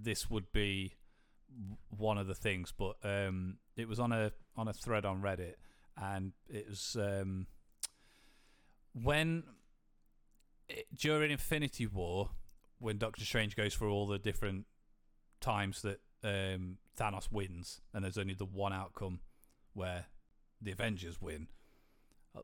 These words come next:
l-, uh, there was a, there's a big long discussion about that's what fucked up time, 'cause he went to so many different,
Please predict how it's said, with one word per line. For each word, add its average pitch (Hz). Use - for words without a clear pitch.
l-, 123
uh, 113
there 117
was 110
a, 123
there's 113
a 107
big 127
long 117
discussion 104
about 98
that's 101
what 110
fucked -
up 110
time, 113
'cause 123
he 123
went 113
to 113
so 113
many 107
different, 104